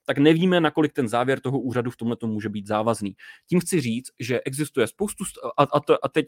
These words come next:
a teď to začne být vlastně jako velmi zajímavý, protože některý z těch stanovisek těch úřadů už jsou třeba historicky překonaný nějakým rozhodnutím nebo novým stanoviskem a podobně. To znamená, ne všechno, co my si zase přečtem, eh, de-, z deset let zpátky, tak dneska pořád jako stále platí.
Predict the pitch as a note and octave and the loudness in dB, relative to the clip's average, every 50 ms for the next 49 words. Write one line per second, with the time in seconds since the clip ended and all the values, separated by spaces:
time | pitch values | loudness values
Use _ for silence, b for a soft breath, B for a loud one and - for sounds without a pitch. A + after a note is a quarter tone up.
0 | - - C#3+ - - C#3+ - - D3+ D3 - D#3+ D3+ D3+ C#3+ C3+ C3 - - C#3+ | -2 -6 -6 -4 -4 -8 -6 -4 -6 -4 -2 0 0 0 2 0 -2 -2 -2 -4
1 | C3+ D3 C3 C3 D3 D3+ D3 C#3+ C#3+ C3+ A#2+ G#2 G#2 - B B B B B B | -2 0 2 2 4 4 4 4 4 2 2 0 -2 -8 B B B B B B
2 | B - C#3 C#3 F3 F3+ F3 F3 - F#3+ G#3 G3+ - G3+ - - - D#3+ F3+ G#3 | B -6 -2 0 2 2 2 2 2 2 0 0 -4 -6 -6 0 0 0 0 2
3 | F3+ D3+ - - G#2+ - _ _ - D#3+ - - C#3 B2+ D3 C3+ C3+ C3+ B2+ C#3+ | 0 -2 -2 -2 -6 -6 _ _ -14 -12 -8 -6 -4 -2 0 0 0 -2 -2 -4
4 | - - D3 C#3+ - - D3 D3+ C#3 C#3+ C#3 - D#3 D3+ - - - C#3 - - | -4 -4 -4 -4 -2 -2 -2 0 0 -2 -4 -6 -8 -8 -8 -10 -12 -10 -6 -6
5 | D3 - C#3+ C3 A#2 G2+ G2 G2 - _ _ _ _ - C3+ C#3+ C#3 - A#2+ A#2+ | -4 -2 0 0 0 -2 -4 -6 -10 _ _ _ _ 0 2 2 4 4 2 2
6 | C#3+ C#3+ D#3 D3+ D3+ D3+ D3 - C#3+ C#3+ C#3 C3+ B2+ A2 A2+ A#2+ C3 C#3 D3 D3 | 4 2 2 2 2 0 0 0 0 2 2 2 2 2 2 2 2 2 2 0
7 | C#3+ - C#3+ C3+ C3 C3 C3 - C#3+ C#3+ C3+ C3+ - G#2 G2 G2+ G#2 A#2 C#3 - | -2 -2 -2 -2 -2 -2 -2 -4 -4 -4 -4 -4 -6 -6 -6 -6 -6 -8 -6 -6
8 | D3 B2+ C3+ C3+ C#3 C#3+ C#3+ C#3 D3 D#3 D#3+ D#3+ - D3+ D3+ D3+ D3+ D#3 D3 C#3+ | -4 -2 0 2 4 4 4 4 4 4 2 0 -2 -4 -4 -4 -2 0 -2 0
9 | - D3 C3+ C3+ B2+ - D3 - - C3+ - - - D3+ C#3 C#3 B B B B | 0 -4 -6 -6 -6 -8 -10 -10 -10 -10 -8 -2 0 0 0 0 B B B B
10 | B B C3 B2+ C3 C3 C3 C3+ C3 B2+ C#3+ C3+ D3 C3 C#3+ C3+ - D#3 C#3+ D3 | B B 2 4 4 4 2 0 0 0 0 0 2 0 0 2 2 2 2 2
11 | D3 - - D3 C#3 C3 - - - A2+ A#2 B2+ - C3 B2+ C#3+ C3 C3 - C#3+ | 0 0 -2 -2 -2 -2 -4 -4 -6 -6 -6 -4 -6 -4 -2 -2 -2 0 -2 -4
12 | C#3 - E3 C#3 B2+ C3 B2+ B2+ - C3+ - - C3 A#2+ B2+ - - C3 G#2+ - | -2 -2 -2 0 0 -2 -2 -4 -10 -10 -6 -2 -2 0 0 -2 -2 -4 -8 -6
13 | - G2+ - | -6 -12 -12